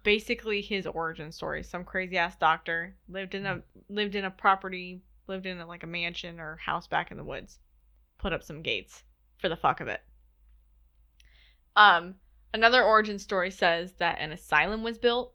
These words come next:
in a remote location back in the woods. So, uh, the idea of building it back there was that it could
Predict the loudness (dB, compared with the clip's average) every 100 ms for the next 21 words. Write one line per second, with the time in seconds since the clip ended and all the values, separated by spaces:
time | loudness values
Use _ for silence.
0 | _ -6 -4 -4 -4 -4 -4 -6 -8 -8
1 | -4 -4 -4 -8 -8 -6 -8 -12 -20 -20
2 | -20 -20 _ -20 0 4 4 2 -2 -4
3 | -4 -2 0 0 2 2 0 -4 -4 -4
4 | -6 -2 -4 -2 0 0 0 -2 -2 -2
5 | -2 -4